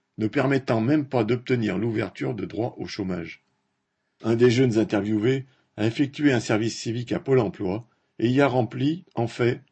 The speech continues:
les fonctions d'un conseiller en agence pour cinq cent quatre-vingts euros nets par mois, dont quatre cent soixante-treize payés par l'État.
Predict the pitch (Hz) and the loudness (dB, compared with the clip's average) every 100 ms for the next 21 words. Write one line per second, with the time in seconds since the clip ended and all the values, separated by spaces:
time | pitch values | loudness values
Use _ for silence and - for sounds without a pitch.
0 | - 95 95 139 123 156 139 101 107 123 | -4 -2 -2 -4 -2 -2 0 -2 -4 -6
1 | 120 107 104 92 87 98 117 - - _ | -4 -4 -2 -2 -4 -4 -6 -10 -18 _
2 | _ _ _ - 95 - 156 151 135 120 | _ _ _ -14 -8 0 0 0 -2 -2
3 | 107 107 107 95 98 98 95 110 - 90 | -2 0 0 0 -2 -2 -2 -4 -4 -8
4 | 85 87 98 - _ _ _ - 107 104 | -4 -4 -4 -8 _ _ _ -6 -4 0
5 | 151 - 147 113 113 - 98 110 - 95 | -2 -2 -4 -4 -6 -8 -6 -8 -4 -4
6 | 87 - 101 92 110 95 87 90 98 85 | -4 -6 -2 0 0 0 -4 -4 -6 -8